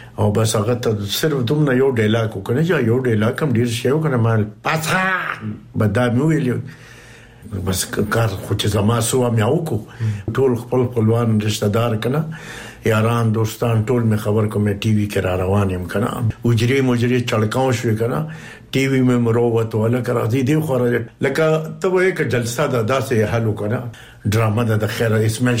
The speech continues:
شاهید ډرامه کې را روان دی. بس، چې ډرامه وشوه که نه، خلکو وکته، اوس یو بل ته ګوري، را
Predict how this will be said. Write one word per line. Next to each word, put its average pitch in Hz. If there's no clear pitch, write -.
شاهید 135
ډرامه 117
کې 113
را 95
روان 92
دی. -
بس، 113
چې -
ډرامه 104
وشوه 147
که 120
نه، 208
خلکو 127
وکته، 127
اوس 110
یو 113
بل 107
ته 101
ګوري، 113
را 98